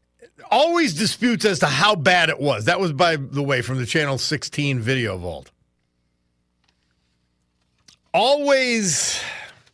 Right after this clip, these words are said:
I mean, I had people of credibility tell me it was almost, you know, it was the China Syndrome. You know, remember that movie with Jack Lemmon? Uh, anti-nuclear power, uh, movie.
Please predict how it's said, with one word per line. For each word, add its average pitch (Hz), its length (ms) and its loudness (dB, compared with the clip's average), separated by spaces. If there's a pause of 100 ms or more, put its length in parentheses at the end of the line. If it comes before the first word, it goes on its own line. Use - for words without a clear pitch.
(800)
I 196 200 0
mean, 240 180 0
I 202 300 0
had 240 400 0
people 214 680 0
of 156 640 -4 (240)
credibility 190 840 0
tell 202 220 0
me 208 80 0
it 156 100 -2
was 151 180 0
almost, 233 600 0
you 208 80 2
know, 202 120 0
it 214 40 -2
was 220 120 -2
the 240 120 2
China 311 500 2
Syndrome. 233 920 -2
You 165 120 0
know, 147 80 -2
remember 175 260 -2
that 190 200 2
movie 202 380 0
with 156 240 -4
Jack 160 320 -2
Lemmon? 165 380 -2 (920)
Uh, 95 320 -12
anti-nuclear 143 920 0
power, 151 560 0 (160)
uh, 120 240 -4 (800)
movie. 147 560 -2